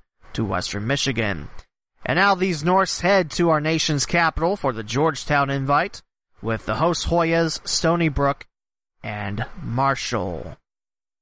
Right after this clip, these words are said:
And that's all the football and other sports scores from this week. That nearly took about fifty minutes.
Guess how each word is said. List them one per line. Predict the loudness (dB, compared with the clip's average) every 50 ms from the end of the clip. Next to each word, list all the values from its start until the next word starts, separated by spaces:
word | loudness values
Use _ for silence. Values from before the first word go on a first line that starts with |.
| _ _ _ _ _ _ -6
And | -2 0 0 2 2 2
that's | 4 4 4 2 0 -2
all | 2 4 4 4 4
the | 2 -2 -4
football | -2 0 0 0 0 -2 -2 2 4 4 6 6 4 4
and | 2 2 2 2
other | 2 4 4 2
sports | 2 0 -2 -2 2 2 2 2 0 -2
scores | -4 -2 0 2 4 4 4 4 4 2 0 0 -2 -4 -4 -6 -8 _ _ _ _ _ _ _ _ _ _ _ _ _ _ _
from | 2 4 4 4 4 2
this | 0 2 2 2 0 0
week. | 2 2 2 2 0 -2
That | 0 0 0 0 0 -2
nearly | 0 0 2 2 2 2 2 0
took | 0 0 0 2 2 0 0 -2
about | 0 0 0 0 0
fifty | -4 -4 -4 -4 -4 -2 -2 0 0
minutes. | 2 0 -2 -2 -4 -6 -6 -6 -6 -4 -4 -6 -8